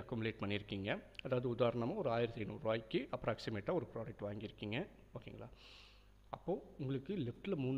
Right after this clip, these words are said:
லட்சம் பி வியும் ரைட்ல மூணு லட்சம் பி வியும் வரும்போது நீங்க, அதாவது லெஃப்ட்ல நாற்பத்தஞ்சாயிரம் ரூபாய்க்கும் ரைட்ல நாற்பத்தஞ்சாயிரம் ரூபாய்க்கும் பர்ச்சேஸ் ஆயிருக்கும் போது உங்களுக்கு ஆயிரத்தி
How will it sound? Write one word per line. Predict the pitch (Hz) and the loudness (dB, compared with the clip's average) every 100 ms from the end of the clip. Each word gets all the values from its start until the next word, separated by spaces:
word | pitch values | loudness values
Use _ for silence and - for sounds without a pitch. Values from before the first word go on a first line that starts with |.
| 120 | 2
லட்சம் | - 110 | 0 -2
பி | 110 104 | -2 -2
வியும் | 127 220 - 123 | -2 -4 -6 -2
ரைட்ல | 123 165 196 156 | 0 2 0 0
மூணு | 127 123 | 2 0
லட்சம் | 113 117 101 | -2 -2 -2
பி | 113 | -2
வியும் | 113 120 107 | 0 0 0
வரும்போது | 104 104 107 110 160 - - - - - - - - - 127 | -4 -4 -2 0 -2 -2 -14 -20 -20 -20 -20 -20 -20 -10 0
நீங்க, | 110 107 127 - - - - - - - - - - - 117 | 2 4 2 0 -18 -18 -20 -20 -20 -20 -20 -20 -20 -10 -2
அதாவது | 110 113 214 - - - | 0 0 -2 -6 -8 -4
லெஃப்ட்ல | 113 - 175 170 | -4 0 0 2
நாற்பத்தஞ்சாயிரம் | 113 123 117 110 107 | 0 -2 0 2 2
ரூபாய்க்கும் | 104 104 175 135 | 0 -2 -2 0
ரைட்ல | 120 135 117 | 0 0 0
நாற்பத்தஞ்சாயிரம் | 107 - 110 107 107 104 | -2 -2 0 0 0 -2
ரூபாய்க்கும் | 107 151 151 | -2 0 0
பர்ச்சேஸ் | 117 120 - 107 | 0 0 2 0
ஆயிருக்கும் | 107 110 104 | 0 -2 -2
போது | 104 107 - - - - - - | -2 -2 -4 -10 -20 -20 -12 -6
உங்களுக்கு | 127 117 113 | -4 0 0
ஆயிரத்தி | 139 139 | 0 0